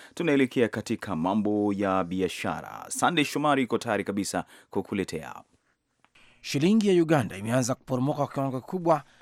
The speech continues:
Speaker 2: na kuthibitisha hofu ya wengi kuwa ukuaji wa uchumi uliotabiriwa kukua kwa asilimia tano nukta nane usiwe hivyo. Kushuka kwa sarafu hiyo kumezidisha wasiwasi wa kupanda kwa gharama za maisha, ambapo kiwango cha sasa ni asilimia tano nukta nne,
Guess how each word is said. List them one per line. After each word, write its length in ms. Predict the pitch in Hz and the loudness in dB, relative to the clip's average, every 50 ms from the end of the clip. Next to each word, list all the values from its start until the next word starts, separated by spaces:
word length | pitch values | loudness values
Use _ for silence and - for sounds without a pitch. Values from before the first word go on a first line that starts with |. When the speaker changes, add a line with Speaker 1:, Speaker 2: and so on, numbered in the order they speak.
| - _ - | -16 _ -10
Speaker 2:
na 120 | 101 113 | -10 -10
kuthibitisha 520 | - - - 151 135 120 165 160 - - 135 | -10 -8 -8 -8 -6 -4 -4 -4 -4 -4 -2
hofu 340 | 143 185 185 - - 190 | 0 -2 -2 -2 -4 -4
ya 100 | 170 156 | -2 -2
wengi 320 | 151 185 202 185 175 147 143 | 0 -2 -2 -2 -2 -6 -8
kuwa 360 | - - 202 190 160 135 123 _ _ _ _ _ _ - | -8 -4 0 2 2 2 0 _ _ _ _ _ _ -16
ukuaji 560 | 202 208 - - 131 147 170 196 190 175 180 | -16 -14 -8 -4 -2 0 0 0 -2 -2 -2
wa 60 | 165 | -2
uchumi 500 | 156 143 - - 220 170 127 107 104 143 | -2 -2 -2 -4 -2 -2 -2 -4 -4 -4
uliotabiriwa 580 | 147 127 123 - - 113 101 101 120 143 143 120 | -4 -4 -6 -6 -8 -10 -6 -4 -2 -2 -2 -4
kukua 300 | 113 - - 180 175 147 | -6 -8 -4 -2 -2 -2
kwa 180 | - - 139 | -2 -4 -6
asilimia 380 | 120 - - 143 139 135 139 127 | -4 -4 -6 -6 -4 -4 -6 -6
tano 280 | - - 175 156 147 143 | -6 -6 -6 -4 -4 -6
nukta 240 | 139 - - 165 | -6 -8 -8 -6
nane 340 | 147 190 214 196 165 147 139 _ _ _ _ _ _ - | -4 -2 -2 -2 -2 -4 -6 _ _ _ _ _ _ -6
usiwe 340 | 175 - - - 127 104 98 | -4 -4 -2 -4 -4 -6 -6
hivyo. 540 | - 143 151 131 127 120 104 85 - 50 - _ _ _ _ _ _ _ _ _ | -4 -4 -4 -2 -2 -4 -6 -8 -10 -16 -20 _ _ _ _ _ _ _ _ _
Kushuka 320 | - 127 - - 220 214 | -10 -8 -6 -6 -4 -2
kwa 100 | 208 185 | -2 -2
sarafu 840 | - - 170 156 180 185 185 - - - 185 180 180 175 180 180 175 | 0 0 0 0 0 0 0 -4 -4 -2 2 2 4 4 4 4 4
hiyo 380 | 151 151 151 135 135 147 190 202 | 2 2 0 2 2 2 0 0
kumezidisha 600 | - 127 110 101 92 101 110 139 135 - - 143 | -2 -6 -10 -10 -10 -8 -8 -6 -4 -4 -2 -2
wasiwasi 680 | 135 - - 131 123 139 165 170 190 - - 190 180 165 | -4 -4 -4 -6 -4 -4 -4 -4 -4 -6 -6 -4 -4 -4
wa 120 | 151 143 | -4 -4
kupanda 520 | - - - - 165 160 156 156 156 151 | -6 -10 -10 -6 -6 -4 -4 -4 -6 -6
kwa 120 | 147 147 139 | -8 -6 -4
gharama 340 | 143 147 151 151 147 143 143 | -4 -2 -2 -2 -2 -4 -4
za 120 | 131 139 | -4 -4
maisha, 420 | 139 127 120 - - - - - - _ _ - - - _ _ - | -6 -6 -6 -8 -10 -10 -12 -14 -16 _ _ -20 -20 -20 _ _ -12
ambapo 260 | - 101 117 123 135 | -10 -8 -8 -8 -8
kiwango 400 | - - 147 151 160 175 160 165 | -4 2 4 4 4 2 0 -4
cha 140 | - - 147 | -6 -6 -4
sasa 360 | - - 185 175 - - 170 | -4 -2 -4 -2 -2 -4 -4
ni 80 | 156 151 | -4 -4
asilimia 460 | 143 - - 147 151 143 151 147 135 | -4 -6 -6 -6 -6 -4 -4 -6 -6
tano 340 | - - 202 220 214 190 170 | -6 -6 -4 -4 -2 -2 -4
nukta 280 | 156 139 - - 123 | -4 -6 -8 -10 -10
nne, 280 | 139 180 165 135 127 | -6 -4 -4 -4 -4